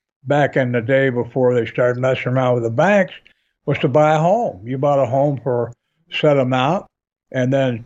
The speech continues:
tw-, ten, fifteen years later, you sell it for four or five times that amount.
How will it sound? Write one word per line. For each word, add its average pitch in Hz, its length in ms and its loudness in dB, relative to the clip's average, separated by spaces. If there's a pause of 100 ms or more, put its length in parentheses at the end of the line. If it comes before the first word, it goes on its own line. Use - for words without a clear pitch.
tw-, 127 260 -4
ten, 135 260 0
fifteen 131 420 -4
years 123 240 0
later, 151 500 0 (300)
you 156 160 2
sell 139 280 2
it 131 80 -2
for 127 160 -8
four 135 180 0
or 127 80 -2
five 135 240 -2
times 196 340 -4
that 113 160 -2
amount. 101 400 -6